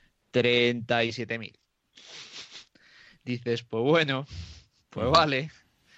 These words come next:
Speaker 1: Eh, es, eh, yo creo que habíamos puesto muchas esperanzas,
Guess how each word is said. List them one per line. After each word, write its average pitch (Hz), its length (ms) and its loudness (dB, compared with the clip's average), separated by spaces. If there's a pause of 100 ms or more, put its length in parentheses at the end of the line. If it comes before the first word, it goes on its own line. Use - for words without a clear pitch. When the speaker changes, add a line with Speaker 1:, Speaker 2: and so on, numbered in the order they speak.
(200)
Speaker 1:
Eh, 113 680 -4 (880)
es, 143 340 -2
eh, 143 180 4
yo 147 140 2
creo 170 140 4
que 143 40 4
habíamos 151 300 2
puesto 165 440 0
muchas 160 380 -4
esperanzas, 156 840 -2